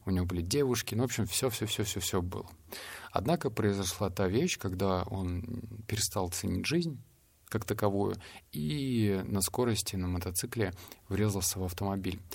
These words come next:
Получил семнадцать переломов на ноге. Ну, естественно, ему сказали в больнице, что: «Дружок, если ты будешь ходить, это будет уже счастье. Забудь об Олимпиаде». А эта Олимпиада как раз-таки,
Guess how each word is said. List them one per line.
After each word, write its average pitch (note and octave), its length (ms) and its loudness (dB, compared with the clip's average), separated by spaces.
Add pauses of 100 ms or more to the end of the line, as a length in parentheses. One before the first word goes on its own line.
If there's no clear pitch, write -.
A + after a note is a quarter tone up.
(180)
Получил G#2+ 340 2
семнадцать G2+ 400 2
переломов A#2 880 0 (420)
на G2+ 200 2
ноге. F#2 340 0
Ну, A#2+ 140 0
естественно, G2+ 480 0
ему F#2 120 -2
сказали G2 520 2 (680)
в G2 120 0
больнице, F#2+ 480 2
что: F#2 340 -2
«Дружок, G2 540 0
если G2 260 0
ты G2 140 -2
будешь F#2 280 0
ходить, A2 600 0
это G2 180 0
будет F#2 340 0
уже G2 460 2 (240)
счастье. - 540 0 (380)
Забудь A2 440 4 (100)
об G2 240 2
Олимпиаде». F#2 600 2 (420)
А G2+ 140 4
эта A#2 200 4
Олимпиада A2+ 480 6
как - 180 -4
раз-таки, F#2+ 560 0